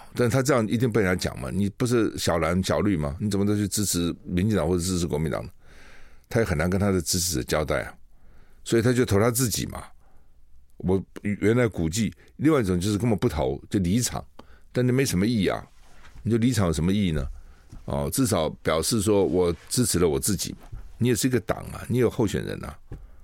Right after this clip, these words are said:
哦，以前国民党、民进党小的时候也投，都支持自己的候选人了。哦，这东西就是一种，一，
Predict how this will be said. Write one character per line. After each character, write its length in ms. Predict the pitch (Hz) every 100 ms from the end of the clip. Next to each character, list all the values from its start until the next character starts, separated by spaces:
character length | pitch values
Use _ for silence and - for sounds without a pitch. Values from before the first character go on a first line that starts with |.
| - - -
哦， 180 | - 139
以 40 |
前 160 | 85 110
国 120 | 98
民 100 | 110
党、 140 | 95
民 160 | 82 98
进 120 | 110
党 160 | 95 76
小 240 | - 76
的 100 | 76
时 100 | 90
候 80 | 95
也 100 | 73
投， 300 | - 95 92 - -
都 200 | 110 107
支 180 | - 113
持 160 | 85
自 120 | 78
己 100 | 98
的 120 | 67 69
候 100 | 85
选 140 | 71
人 80 | 55 -
了。 100 | - - - - - - - - -
哦， 120 | -
这 140 | 90 92
东 140 | 95
西 80 | 95
就 80 | 95
是 160 | 98
一 20 |
种， 300 | 82 69 65 -
一， 180 | 73